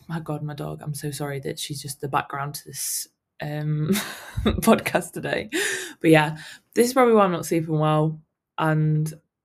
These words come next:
everything else that's going on, and, like, my hormones being absolutely wild and my mood being just absolutely wild at the moment, because female hormones,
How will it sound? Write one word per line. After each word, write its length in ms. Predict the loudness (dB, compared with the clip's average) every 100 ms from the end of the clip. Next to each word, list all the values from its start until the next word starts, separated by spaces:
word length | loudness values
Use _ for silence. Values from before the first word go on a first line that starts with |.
| -4
everything 320 | -2 -2 -2 -2
else 200 | -2 -6
that's 140 | -6
going 240 | -2 -2
on, 220 | -2 -6 -6
and, 140 | -6
like, 200 | -6 -6
my 100 | -6
hormones 600 | -2 -2 -2 -4 -4 -6
being 220 | -6 -8
absolutely 380 | -8 -8 -8 -6
wild 480 | -4 -4 -4 -6 -8 -10
and 360 | -10 -8 -10 -14 -20 -14 0
my 140 | 4
mood 420 | 6 4 2 -4
being 380 | -8 -8 -8 -8
just 180 | -8 -6
absolutely 400 | -6 -6 -8 -6
wild 260 | -4 -6 -6
at 80 | -8
the 40 |
moment, 380 | -8 -4 -6 -6
because 380 | -8 -4 -4 -6 -20 -20 -20 _ _ -18
female 360 | -8 -2 -2 0
hormones, 600 | 0 2 0 -2 -10